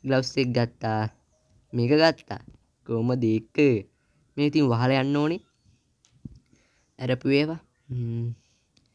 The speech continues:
මෙතන මොනවද තියෙන්නේ? මුකුත් නෑ. අපි මේකේ යතුර තියෙන්නේ මෙන්න මෙතන. මේක අනිවාර්යෙන් තියෙන යතුරක්. අම්මට යතුරක් නෑ කියපන්කෝ. අපි සැලෙනවද? ඒවට නෑ බං.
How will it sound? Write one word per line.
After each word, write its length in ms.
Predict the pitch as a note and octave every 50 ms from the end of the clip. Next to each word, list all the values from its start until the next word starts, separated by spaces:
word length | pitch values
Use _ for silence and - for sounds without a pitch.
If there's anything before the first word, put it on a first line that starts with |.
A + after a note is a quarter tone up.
| _ _ _ _ _ _
මෙතන 220 | C3 B2 C3+ C3+ C3+
මොනවද 260 | C3 C3 B2+ B2+ B2 _
තියෙන්නේ? 320 | - C3 C3 C3+ C3+ C3 A#2+
මුකුත් 220 | A2+ A2+ A#2 A2 A#2+
නෑ. 600 | A#2 A#2 A#2 A#2 A2+ A2+ A2+ A2+ A2+ A2 A2+ A#2+ B2 _ _ _ _ _ _ _ _ _ _ _ - _ _ -
අපි 280 | B2 A#2+ _ - B2+ C3 C#3 C#3+ C#3+ C3+
මේකේ 480 | B2+ B2+ B2 C3 B2+ _ _ - D3 D3 C3+ A2+
යතුර 320 | A#2 - - C3 C#3 C#3
තියෙන්නේ 400 | - - C3+ C#3 C#3 D3 D3 C#3 C3+
මෙන්න 160 | C3 B2+ C3+ C3+ B2+
මෙතන. 360 | A#2+ A#2 A2+ - G2 G2+ - _ _ _ _ - _ _ _ _ -
මේක 240 | C3 C#3 C#3+ C3+ D3
අනිවාර්යෙන් 540 | B2+ C3+ C3 C3 B2+ B2 B2 C3 B2+ C3
තියෙන 240 | B2 - C3 C3 C#3
යතුරක්. 400 | D3 C#3 A#2+ A#2+ - A2+ G2+ - _ _ _ _ _ _ _ _ _ -
අම්මට 400 | B2+ B2 A#2 G#2+ G2 G2 A2+ A2+
යතුරක් 320 | A2 - - G#2 G2 G2
නෑ 240 | G#2+ G#2 G#2 G#2 A2+
කියපන්කෝ. 540 | A#2 B2+ C3 C3+ C3 - - - - - _ _ _ _ _ _ _ _ _ _ _ _ _ _ _ _ _ _ _ -
අපි 200 | C#3+ - D#3+ D3+
සැලෙනවද? 400 | D3+ C#3+ C#3+ D3 D3 D3+ D#3 D#3 D3+
ඒවට 400 | C3+ C#3 D3 D3 C3+ A#2+ A#2+ - - G2
නෑ 320 | F#2+ G2 G#2+ A#2+ C3 C3+
බං. 200 | C3+ C3 C3 C3